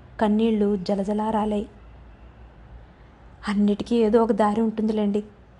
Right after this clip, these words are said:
అని ఊరడించిపోతే, "చూడండి నేనెంత దుర్మార్గుణ్ణో. మీ మీద ఇంత భారం వేశాను కదా, మీ గురించి ఏమీ అడగలేదు నేను.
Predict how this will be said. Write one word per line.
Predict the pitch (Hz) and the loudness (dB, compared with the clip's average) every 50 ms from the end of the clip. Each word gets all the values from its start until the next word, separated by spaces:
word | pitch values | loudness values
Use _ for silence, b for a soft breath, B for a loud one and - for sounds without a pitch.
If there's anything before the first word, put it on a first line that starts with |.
| - - - 233 | -20 -8 -4 -2
అని | 226 214 226 | 0 2 2
ఊరడించిపోతే, | 220 214 233 233 254 240 233 226 - 233 220 220 247 226 214 208 220 - - - - - - - - - - - - - - - - | 2 2 2 2 2 0 0 0 -2 -2 0 2 2 0 2 0 -4 -6 -12 -20 -20 -20 -20 -20 -20 -20 -20 -20 -20 -20 -12 0 2
"చూడండి | 226 220 226 226 220 254 294 - - - - - - - - - - | 2 4 4 2 2 0 0 -2 -8 -20 -20 -20 -20 -20 -20 -4 0
నేనెంత | 220 240 240 214 208 202 202 214 | 4 4 4 4 4 2 0 2
దుర్మార్గుణ్ణో. | 190 202 196 208 220 220 220 220 226 226 240 294 - - - - - - b b b b b b b b - | 0 2 2 4 2 2 2 2 2 2 2 0 -2 -4 -18 -20 -20 -20 b b b b b b b b 10
మీ | 285 320 311 | 10 12 12
మీద | 294 311 359 403 | 12 10 10 10
ఇంత | 381 320 262 277 285 311 | 8 8 8 6 6 4
భారం | 285 226 220 233 247 311 349 | 4 4 4 2 4 4 6
వేశాను | 311 269 254 - 269 254 233 | 6 6 6 6 2 2 4
కదా, | - 220 202 220 269 320 - - - - - - - - - - - | 2 2 2 2 2 2 -2 -8 -20 -20 -20 -20 -20 -20 -20 4 8
మీ | 294 359 339 | 10 10 12
గురించి | 302 311 359 440 453 - 285 226 | 10 8 6 6 2 0 2 2
ఏమీ | 202 202 214 262 330 381 | 4 4 6 6 8 8
అడగలేదు | 359 320 311 294 302 302 294 277 | 8 8 8 8 8 6 8 6
నేను. | 269 269 254 262 254 | 4 4 4 4 2